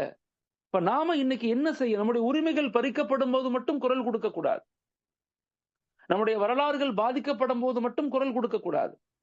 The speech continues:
அதற்கு நம்ம என்ன செய்யணும்னு திட்டமிடணும், அதை பத்தி நம்ம யோசிக்கணும். அதற்குண்டான திட்டங்களை, அதற்குண்டான பயணங்களை, அதற்குண்டான தியாகங்களை, அதற்குண்டான உருவாக்கத்தை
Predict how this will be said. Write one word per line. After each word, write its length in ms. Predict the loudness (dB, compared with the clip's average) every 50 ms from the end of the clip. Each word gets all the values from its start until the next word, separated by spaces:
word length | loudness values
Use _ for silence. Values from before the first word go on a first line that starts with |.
| _ _ _ _ _ _ _ _ _ _ _ 0
அதற்கு 340 | 0 0 0 0 -2 0 0
நம்ம 200 | 2 2 2 2
என்ன 200 | 2 2 2 0 0 0
செய்யணும்னு 640 | 0 0 0 2 2 2 2 0 0 0 0 -2
திட்டமிடணும், 640 | -2 -4 -2 0 0 0 0 0 -2 -4 -6 -12 _ _ _ _ _ _ _ _ _ _ 0
அதை 160 | 0 0 2
பத்தி 220 | 0 0 0 0
நம்ம 200 | 0 0 0 0 2
யோசிக்கணும். 640 | 2 0 0 0 -2 -2 -2 -2 -4 -4 -8 -12 -16 _ _ _ _ _ _ _ _ _ _ _ _ _ _ _ _ _ _ _ _ _ _ _ _
அதற்குண்டான 760 | 0 2 2 0 0 -2 -2 0 0 0 0 2 0 0 0 -2
திட்டங்களை, 560 | -2 -4 -8 -4 _ -2 0 0 0 0 0 0
அதற்குண்டான 680 | 0 0 -2 -2 -2 -4 -2 0 0 0 0 0 0 0
பயணங்களை, 560 | 0 0 0 0 0 0 0 0 0 2 2 2
அதற்குண்டான 680 | 2 0 0 -2 -2 -2 0 0 0 2 0 0 -2 -2
தியாகங்களை, 640 | -2 0 0 2 2 0 0 0 0 0 2 0
அதற்குண்டான 640 | 2 0 0 -2 -2 -2 -2 0 0 2 2 0 0
உருவாக்கத்தை 680 | 2 2 2 2 2 0 0 -2 -2 -4 -2 0 -2 -2